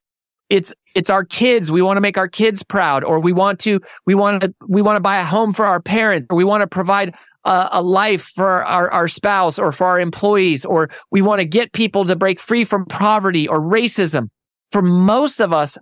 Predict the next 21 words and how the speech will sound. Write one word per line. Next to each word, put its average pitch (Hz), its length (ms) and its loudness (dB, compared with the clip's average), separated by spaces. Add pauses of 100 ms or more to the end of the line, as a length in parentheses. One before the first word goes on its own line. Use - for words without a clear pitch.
our 175 280 0
why 185 560 0 (140)
is 226 280 0
a 151 240 -2 (160)
who, 185 500 2 (440)
and, 185 340 -2 (280)
and 196 200 0
the 185 120 2
who 247 460 2
is 185 200 0
not 220 240 0
ourselves. 214 800 -2 (340)
The 170 140 2
who 254 320 2
is 202 160 2
someone 220 720 -2
else. 175 480 -2 (380)
And 170 140 0
so 190 200 0
your 180 180 2
uniqueness 220 960 0